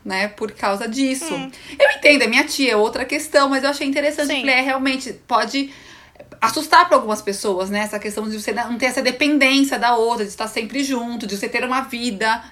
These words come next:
Speaker 1: de você ter realmente uma vida longe da outra pessoa, assim, com outros amigos, com os amigos que ele não acessa, sabe? Com
Speaker 2: Sim.
Speaker 1: uma vida que ele não acessa. E não é porque por falta de amor,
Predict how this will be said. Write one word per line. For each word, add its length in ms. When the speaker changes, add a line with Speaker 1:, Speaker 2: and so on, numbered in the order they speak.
Speaker 1:
de 120
você 200
ter 200
realmente 1120
uma 260
vida 400
longe 260
da 80
outra 200
pessoa, 340
assim, 240
com 140
outros 340
amigos, 400
com 80
os 80
amigos 320
que 80
ele 80
não 160
acessa, 720
sabe? 360
Com 160
Speaker 2:
Sim. 160
Speaker 1:
uma 160
vida 300
que 100
ele 80
não 180
acessa. 640
E 60
não 120
é 60
porque 400
por 80
falta 240
de 80
amor, 420